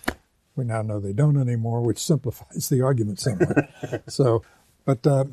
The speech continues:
Speaker 1: it was different.
Speaker 2: What do you think, uh, you know, if you had to diagnose the maladies that explain that difference, wh-, where would you, wh-, how would you do the triage of your diagnosis there?
Speaker 1: Well,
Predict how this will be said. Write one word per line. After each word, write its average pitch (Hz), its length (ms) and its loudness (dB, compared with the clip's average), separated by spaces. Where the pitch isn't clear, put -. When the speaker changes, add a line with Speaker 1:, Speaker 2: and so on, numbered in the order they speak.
Speaker 1:
it 196 60 4
was 175 180 4
different. 127 380 0
Speaker 2:
What 143 340 0
do 151 60 -4
you 147 260 2
think, 120 360 -8
uh, 90 320 -6
you 117 80 -2
know, - 280 -10
if 127 380 0
you 175 80 4
had 170 100 2
to 123 60 -2
diagnose 110 640 4
the - 80 -8
maladies 98 500 0
that 98 140 -8
explain 107 500 -6
that 92 160 -8
difference, 92 380 -6
wh-, 107 260 -6
where 107 180 -2
would 98 160 -6
you, 95 80 -10
wh-, - 180 -14
how 104 100 -6
would 117 120 -6
you 101 120 -10
do 95 200 -8
the 95 80 -4
triage 87 560 -4
of 85 160 -20
your 85 120 -16
diagnosis 85 680 -14
there? - 220 -16
Speaker 1:
Well, 165 240 4